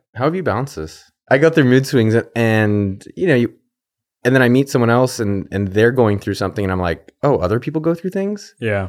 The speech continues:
Speaker 1: And I think we don't realize how, like, you're going through something, everyone's going through, you know, everyone is going through something, either good or bad.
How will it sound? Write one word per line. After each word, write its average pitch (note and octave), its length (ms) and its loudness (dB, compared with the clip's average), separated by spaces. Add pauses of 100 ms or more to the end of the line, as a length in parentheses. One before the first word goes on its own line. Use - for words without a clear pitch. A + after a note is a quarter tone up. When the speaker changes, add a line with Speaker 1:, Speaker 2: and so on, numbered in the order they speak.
Speaker 1:
And A2+ 100 2
I A#2+ 60 4
think C#3+ 160 2
we C#3 60 4
don't A#2 160 0
realize A2+ 360 4
how, F#2 520 0
like, F#2+ 200 -4
you're A2 140 2
going G#2 240 4
through G2 160 -4
something, G2 460 -2
everyone's G2 280 -2
going G2 140 -2
through, F2+ 400 -4
you G2 80 -6
know, F#2 80 -6
everyone C#3+ 320 2
is F#2 100 -2
going G2 200 -2
through - 160 -12
something, F2 600 -6
either F#2+ 160 -6
good F#2 180 0
or F#2 80 0
bad. F2 380 0